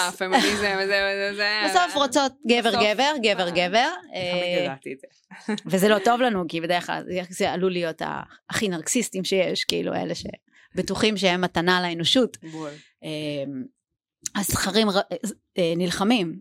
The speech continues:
Speaker 2: עכשיו, כדי שהוא יצא למלחמה, אחרת, מה הוא שווה? הוא לא שווה כלום, נכון? הוא לא, הוא לא יצליח אם הוא לא יצא להילחם, אם הוא יפחד, אף אחת לא תלך איתו.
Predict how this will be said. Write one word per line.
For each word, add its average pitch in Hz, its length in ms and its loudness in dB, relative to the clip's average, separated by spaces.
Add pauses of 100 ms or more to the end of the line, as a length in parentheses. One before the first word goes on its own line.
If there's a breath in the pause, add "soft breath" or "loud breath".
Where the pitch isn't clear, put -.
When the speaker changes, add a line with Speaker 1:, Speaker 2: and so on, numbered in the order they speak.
Speaker 2:
עכשיו, 185 260 -4
כדי 190 240 0
שהוא 208 320 0
יצא 254 240 0
למלחמה, 196 580 -2 (920 soft breath)
אחרת, 180 420 -2 (560)
מה 190 100 4
הוא 190 100 2
שווה? 202 260 0
הוא 170 100 2
לא 170 60 -4
שווה 190 220 -2
כלום, 180 240 -2
נכון? 185 200 -4
הוא 190 80 2
לא, 202 80 6 (160)
הוא 208 140 2
לא 233 60 6
יצליח 247 580 2
אם 175 80 -4
הוא 175 120 -2
לא 180 160 2
יצא 175 460 -2
להילחם, 165 360 -4 (120)
אם 185 120 0
הוא 214 60 0
יפחד, 180 440 -2 (300)
אף 214 180 -2
אחת 160 220 -6
לא 156 220 -4 (420)
תלך 151 280 -2
איתו. 151 160 -6